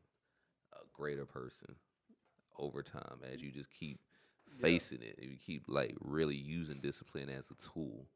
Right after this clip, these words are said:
Speaker 1: to, to really, like, keep living and really leveling up and really keep, you know, just becoming your best self, really. 'Cause, but, um, that's, that's,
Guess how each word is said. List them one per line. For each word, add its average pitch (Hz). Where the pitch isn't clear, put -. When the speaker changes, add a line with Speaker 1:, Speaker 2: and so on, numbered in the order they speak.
Speaker 1:
to, 64
to 67
really, 71
like, 64
keep -
living 69
and 67
really 67
leveling 67
up 65
and 65
really 65
keep, 69
you 67
know, 65
just -
becoming 69
your 67
best 65
self, 71
really. 62
'Cause, 62
but, -
um, -
that's, -
that's, -